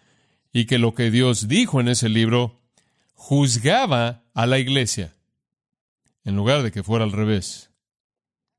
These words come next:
Ese libro por sí solo, Lutero estuvo convencido, proveía la verdad que salva, la verdad que santifica, y que cada vez que ese libro hablaba,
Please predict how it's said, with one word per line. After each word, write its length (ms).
Ese 400
libro 340
por 160
sí 180
solo, 400
Lutero 360
estuvo 300
convencido, 720
proveía 800
la 160
verdad 360
que 140
salva, 540
la 160
verdad 380
que 120
santifica, 720
y 500
que 200
cada 420
vez 440
que 220
ese 220
libro 320
hablaba, 560